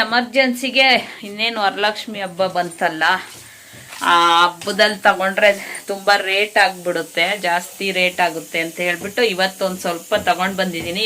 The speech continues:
ಎಮರ್ಜೆನ್ಸಿಗೆ ಮ-, ಫ್ರಿಡ್ಜಲ್ಲಿ ಇಟ್ಕೊಂಡಿದ್ರೆ ಆಮೇಲೆ ಹಬ್ಬದಲ್ಲಿ ಇನ್ನೂ ಬೇಕು ಅಂದರೆ ತಗೊಬೋದಲ್ವ. ಅದಕ್ಕೆ ಸ್ವಲ್ಪ, ಆ, ಹೂವು ತಗೊಂಡು ಬಂದೆ, ಒಂದು ಐದು ಮೊಳ ತಗೊಂಡು ಬಂದೆ. ಇವತ್ತೇ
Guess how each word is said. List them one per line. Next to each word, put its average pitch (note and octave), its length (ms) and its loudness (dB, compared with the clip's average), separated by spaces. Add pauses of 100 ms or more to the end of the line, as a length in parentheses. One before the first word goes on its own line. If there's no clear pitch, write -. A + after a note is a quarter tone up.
ಎಮರ್ಜೆನ್ಸಿಗೆ F#3+ 800 -2 (560)
ಮ-, F3+ 340 4
ಫ್ರಿಡ್ಜಲ್ಲಿ G3 500 -2
ಇಟ್ಕೊಂಡಿದ್ರೆ F#3+ 640 -2 (360)
ಆಮೇಲೆ F#3+ 320 2
ಹಬ್ಬದಲ್ಲಿ F#3+ 500 0 (280)
ಇನ್ನೂ G3 180 -4 (120)
ಬೇಕು F#3 360 0
ಅಂದರೆ F3+ 180 -4 (120)
ತಗೊಬೋದಲ್ವ. D3+ 680 -4 (960)
ಅದಕ್ಕೆ F#3 320 -4 (100)
ಸ್ವಲ್ಪ, F#3 320 -4 (1080)
ಆ, - 20 -12 (400)
ಹೂವು F3+ 180 2 (120)
ತಗೊಂಡು F3 320 -2
ಬಂದೆ, E3+ 200 -2 (100)
ಒಂದು E3 160 -2 (180)
ಐದು F#3+ 280 -4
ಮೊಳ F3+ 140 4 (180)
ತಗೊಂಡು F3+ 320 -4
ಬಂದೆ. E3+ 220 0 (100)
ಇವತ್ತೇ F3 400 0